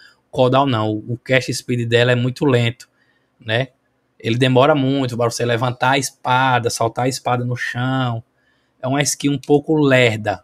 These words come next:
uma skill um pouco lenta. Mas ela vai melhorar essa, essa lentidão dela aqui quando você vai,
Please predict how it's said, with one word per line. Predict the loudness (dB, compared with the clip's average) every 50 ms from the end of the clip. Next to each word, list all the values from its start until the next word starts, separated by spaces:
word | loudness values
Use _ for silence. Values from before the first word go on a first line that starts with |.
| _ _
uma | -10 -8 -6
skill | -6 -6 -6 -8
um | -4
pouco | -4 -4 -4 -4 -4 -6 -8 _ _
lenta. | -6 -2 0 0 0 0 -2 -4 -10 -16 -16 _ _ _ _ _ _ _ _ _ _ _ _ _
Mas | -2 2 4 4 4 4 4
ela | 4 4 6
vai | 6 4 4
melhorar | 6 6 6 6 8 6 6 6 6 4 4 2 0 -2 _ _ _ _ _ _
essa, | -2 -2 -2 0 0 2 2 4 4 4 2 2 0
essa | 0 -2 0 2 2 2 2
lentidão | 2 0 0 0 -2 -2 -4 -6 -4 -2 -2 -2 -2
dela | 0 0 2 2 2 2
aqui | 0 -2 -2 -2 -2 -2 -4 -6 _ _ _ _ _ _ _ _ _ _
quando | _ -2 0 0 0 0
você | 0 -2 -2 -2 -2 -2 0
vai, | 2 2 4 4 4 2 0 -2